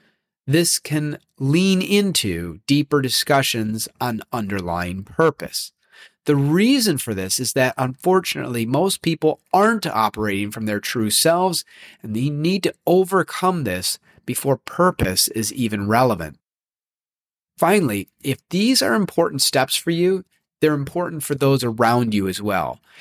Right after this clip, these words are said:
And the more you can interact with those who engage in purpose, then develop and execute on talent and passion, the more you're in partnership in life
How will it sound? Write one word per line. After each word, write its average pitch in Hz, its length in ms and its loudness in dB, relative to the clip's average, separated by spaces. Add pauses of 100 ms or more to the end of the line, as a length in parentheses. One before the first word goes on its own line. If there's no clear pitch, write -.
(160)
And 139 140 4
the 147 40 4
more 151 320 4
you 240 160 0
can 208 160 -4
interact 151 540 2
with 120 180 -4
those 127 460 2
who 123 140 -2
engage 120 760 2
in 131 240 -2
purpose, - 960 -2 (580)
then 180 540 2
develop 151 640 2
and 120 240 -12
execute 160 680 -2
on 107 160 -8
talent 147 480 0
and 110 120 -6
passion, 117 760 0 (760)
the 135 100 2
more 147 380 4
you're 156 200 2
in 139 120 -2
partnership 143 640 -2
in 110 200 -8
life 143 440 0